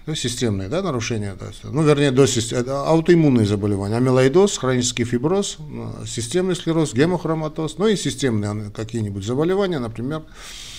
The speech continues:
расстройство, увеличивающее сердечный выброс. Это анемия,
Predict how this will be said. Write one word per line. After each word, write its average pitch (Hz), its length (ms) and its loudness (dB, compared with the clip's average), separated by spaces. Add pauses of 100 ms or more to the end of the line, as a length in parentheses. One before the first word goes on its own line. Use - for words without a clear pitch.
(760)
расстройство, 127 500 -2
увеличивающее 110 560 0
сердечный 110 480 -2
выброс. 92 320 -6
Это 123 200 -2
анемия, 113 560 2